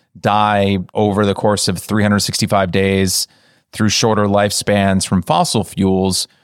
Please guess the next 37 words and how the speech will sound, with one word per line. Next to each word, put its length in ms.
we 200
don't 200
really 180
get 160
out 100
of 60
bed 180
for 80
that. 260
And 200
it 100
seems 200
to 100
me 580
that 440
that's 420
why 540
if 420
a 80
Chernobyl, 760
and 140
you 80
talked 280
about 180
this 180
in 60
episode 320
thirteen, 420
like, 280
there's 200
an 80
H 260
B 160
O 80
show 480
about 220
Chernobyl 640